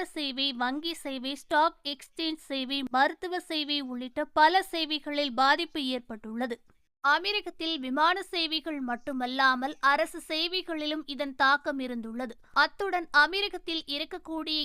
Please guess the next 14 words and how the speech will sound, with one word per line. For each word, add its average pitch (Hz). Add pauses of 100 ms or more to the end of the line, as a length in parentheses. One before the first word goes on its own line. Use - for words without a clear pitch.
ஏ 254
டி 269
எம், 294
பெட்ரோல் 320
நிலையங்கள், 285
சூப்பர் 370
மார்க்கெட் 302
போன்ற 285
இடங்களிலும் 294 (360)
சில 359
குடியிருப்பாளர்கள் 349
சிக்கல்களை 330
எதிர்கொண்டதாக 285
கூறியுள்ளார்கள். 254